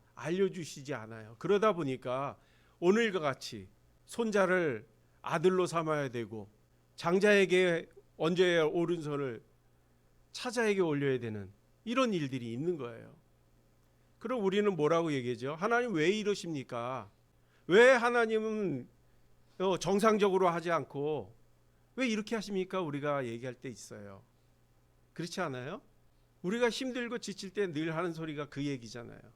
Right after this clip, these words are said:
왜 나만 갖고 그러세요? 하나님은 우리에게 더 큰 은혜를, 더 큰 축복을 위해서 준비하십니다.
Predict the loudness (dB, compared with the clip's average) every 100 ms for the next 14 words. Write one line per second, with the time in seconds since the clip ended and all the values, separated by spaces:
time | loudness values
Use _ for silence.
0 | _ _ _ _ _ _ _ 0 0 0
1 | -4 -2 -2 -4 -8 -12 -10 -10 -10 -12
2 | -12 -14 _ _ _ _ _ 2 8 8
3 | 8 6 6 6 6 4 2 0 0 -2
4 | 0 2 0 0 -2 -4 -8 -16 _ _
5 | -4 -4 -2 -8 -8 -10 -4 -2 -2 -4
6 | -6 -6 -10 -10 -14 -14 -10 -6 -6 -6
7 | -10 -10 -12 -16